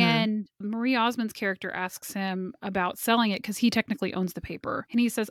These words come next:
"I'll do whatever she says." And I felt like, "Oh, that's great." Like, <laughs>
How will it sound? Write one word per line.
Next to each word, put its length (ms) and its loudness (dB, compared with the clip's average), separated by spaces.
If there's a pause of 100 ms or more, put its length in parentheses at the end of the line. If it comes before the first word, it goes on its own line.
"I'll 140 4
do 160 4
whatever 320 0
she 180 -8
says." 480 -12
And 120 4
I 80 6
felt 200 2
like, 260 0 (120)
"Oh, 220 -2
that's 240 -4
great." 440 2
Like, 380 2
<laughs> 140 -4